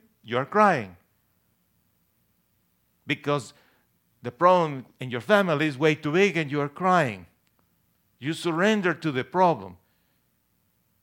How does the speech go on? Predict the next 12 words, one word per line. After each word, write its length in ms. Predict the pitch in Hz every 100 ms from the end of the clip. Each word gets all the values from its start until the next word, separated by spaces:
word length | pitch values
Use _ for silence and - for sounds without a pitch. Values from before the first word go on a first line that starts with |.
| _ _ _ _ _ _ _ _ _
The 100 | 113
bills 300 | 131 170 180 -
to 100 | 165
pay, 300 | 185 190 180
there 160 | 156
are 100 | 165
so, 460 | 160 180 190 180 180
so 180 | - 190
many. 340 | 202 208 139 - _ _ _ _
Too 140 | 208 214
much 240 | 214 180
money. 280 | 220 226